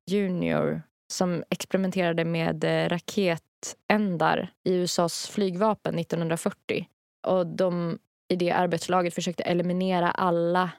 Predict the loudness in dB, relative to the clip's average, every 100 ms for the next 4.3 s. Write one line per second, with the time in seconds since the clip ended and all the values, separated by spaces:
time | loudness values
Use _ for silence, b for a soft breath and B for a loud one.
0 | _ -2 0 0 0 0 0 -2 0 0
1 | 2 -2 -6 -8 -6 -4 -6 -6 -6 -2
2 | 0 0 0 0 -2 -2 0 0 0 -4
3 | _ -14 -6 -2 0 0 -2 -2 -2 -2
4 | -4 -4 -12